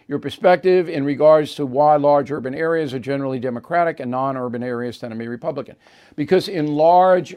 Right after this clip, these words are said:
urban areas, you have large minority communities. Many of the people are poor, and they depend on government entitlements,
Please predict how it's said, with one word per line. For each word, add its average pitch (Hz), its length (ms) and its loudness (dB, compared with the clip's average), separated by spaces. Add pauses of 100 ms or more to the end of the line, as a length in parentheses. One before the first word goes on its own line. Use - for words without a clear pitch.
urban 170 320 -2
areas, 143 640 -2
you 139 100 -4
have 135 340 -2
large 147 600 4
minority 139 520 -4
communities. 175 680 -4 (440)
Many 156 520 -2
of 143 160 -2
the 135 80 -2
people 135 480 -4
are 123 100 -4
poor, 165 680 0 (340)
and 127 220 -6
they 135 140 -4
depend 147 520 -6
on 127 200 -10
government 123 460 -4
entitlements, 147 840 -2